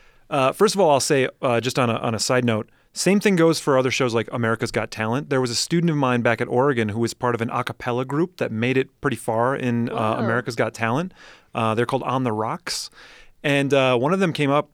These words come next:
Speaker 1: 'cause I mentioned this, I mentioned this reality T V take during a lecture, and he's like, "Hey, man," he's like, "Yeah, you're right. I was actually on that show." And I'm like, "Yeah, if you wanna talk about it, I'd be happy just to know your experience." He's like, "Everything you were saying is spot on. Like, yeah,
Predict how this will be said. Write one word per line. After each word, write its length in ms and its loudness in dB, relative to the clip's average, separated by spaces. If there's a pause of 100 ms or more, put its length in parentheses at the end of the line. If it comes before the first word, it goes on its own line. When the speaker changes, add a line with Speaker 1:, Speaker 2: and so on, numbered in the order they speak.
Speaker 1:
'cause 120 -2
I 120 4
mentioned 420 0
this, 220 0
I 60 -2
mentioned 280 0
this 140 -4
reality 420 2
T 260 -4
V 260 -2
take 420 -6
during 200 2
a 40 0
lecture, 360 -2
and 80 -4
he's 140 -6
like, 140 -8
"Hey, 160 -4
man," 260 -4
he's 160 -10
like, 140 -10
"Yeah, 160 -4
you're 260 -4
right. 260 2
I 120 -2
was 160 -4
actually 320 -4
on 120 -4
that 160 -4
show." 460 0 (380)
And 80 -8
I'm 40 -6
like, 120 -8
"Yeah, 220 -2
if 120 -2
you 60 0
wanna 100 0
talk 240 0
about 240 2
it, 80 2
I'd 80 0
be 80 0
happy 180 0
just 220 -6
to 60 -2
know 160 2
your 160 2
experience." 420 -2
He's 80 -8
like, 140 -2
"Everything 340 -2
you 80 0
were 80 0
saying 300 0
is 140 -2
spot 340 -2
on. 320 0
Like, 180 -4
yeah, 240 2